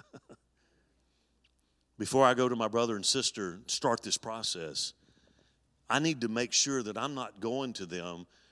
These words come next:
with this air of spirituality, of spiritual superiority,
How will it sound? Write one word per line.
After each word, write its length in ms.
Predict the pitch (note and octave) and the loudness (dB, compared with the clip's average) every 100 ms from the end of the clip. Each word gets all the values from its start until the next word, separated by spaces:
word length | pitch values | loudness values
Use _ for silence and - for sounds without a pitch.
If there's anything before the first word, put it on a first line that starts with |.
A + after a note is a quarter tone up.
| _ | _
with 140 | G#2 | 0
this 200 | G#2 G#2 - | 2 2 0
air 200 | A#2+ B2 | 0 0
of 120 | G#2 | 2
spirituality, 840 | - B2 A2+ - G#2+ F#2+ G#2+ F#2+ G#2 G#2 A#2+ A#2 - C3 | 0 2 0 0 -2 -4 -4 -6 -6 -8 -8 -4 -2 -2
of 180 | A#2 G#2 | -4 -2
spiritual 460 | - C#3+ C#3+ C3 A2+ | -2 0 -2 -2 -4
superiority, 920 | - - C3+ A#2 G#2+ A#2+ G2+ D2+ | -4 -4 -4 0 0 0 -2 -6